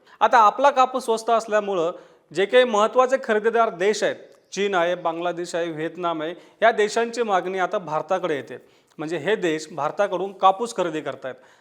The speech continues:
आणि याचाच आधार आपल्या देशातील कापसाला या पुढच्या काळात सुद्धा मिळण्याची शक्यता आहे.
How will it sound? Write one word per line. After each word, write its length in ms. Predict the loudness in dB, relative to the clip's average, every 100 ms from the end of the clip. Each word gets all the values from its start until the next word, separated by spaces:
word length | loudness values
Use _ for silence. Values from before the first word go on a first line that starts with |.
| -2
आणि 160 | 2 4
याचाच 300 | 2 2 2
आधार 260 | 2 4
आपल्या 260 | 2 0 -2
देशातील 400 | -4 -4 -6 -6
कापसाला 460 | -4 -4 -2 0 0
या 100 | 0
पुढच्या 320 | -6 -6 -4
काळात 260 | 0 0
सुद्धा 260 | -2 -6 -8
मिळण्याची 420 | -6 -6 -8 -10
शक्यता 420 | -6 -6 -4 -6
आहे. 100 | -8